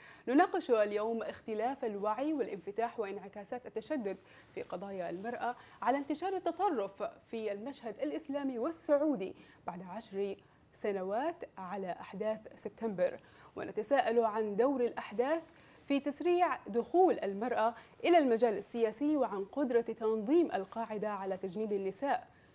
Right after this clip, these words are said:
بالإضافة إلى ذلك سيكون لإصدارات الإرهابي عشرين ووجه النائم وكتاب الوحشة مساحة في حلقتنا، ونحن نستضيف صاحبها الروائي والشاعر السعودي عبد الله ثابت.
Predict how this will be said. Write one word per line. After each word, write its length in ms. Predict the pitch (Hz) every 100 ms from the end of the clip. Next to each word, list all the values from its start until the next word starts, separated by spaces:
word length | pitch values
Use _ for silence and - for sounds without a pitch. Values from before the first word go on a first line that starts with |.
| _ -
بالإضافة 440 | - 175 185 196 185
إلى 260 | 180 185
ذلك 400 | 175 190 247 320 - - - -
سيكون 500 | 302 320 330 415 349
لإصدارات 680 | 208 202 - 202 220 254 -
الإرهابي 600 | 214 214 226 320 302 240
عشرين 480 | 196 - 262 302 277
ووجه 440 | 202 196 254 240 180 -
النائم 580 | 196 208 302 - 226 294 - - -
وكتاب 440 | 311 359 359 349 220
الوحشة 680 | 214 233 - - 226 233 - - -
مساحة 760 | 196 - 254 277 269 254 254 254 -
في 160 | 302 320
حلقتنا، 840 | - 233 226 254 - 233 226 240 - - _
ونحن 440 | - - - 208 220
نستضيف 380 | 226 233 294 294
صاحبها 600 | 277 302 - 226 196 - - -
الروائي 640 | 196 185 180 - 247 294 302 - - -
والشاعر 680 | 294 349 - 262 185 -
السعودي 600 | 247 - 220 202 190 214
عبد 260 | 202 202 180
الله 140 | 208
ثابت. 380 | 185 - - 202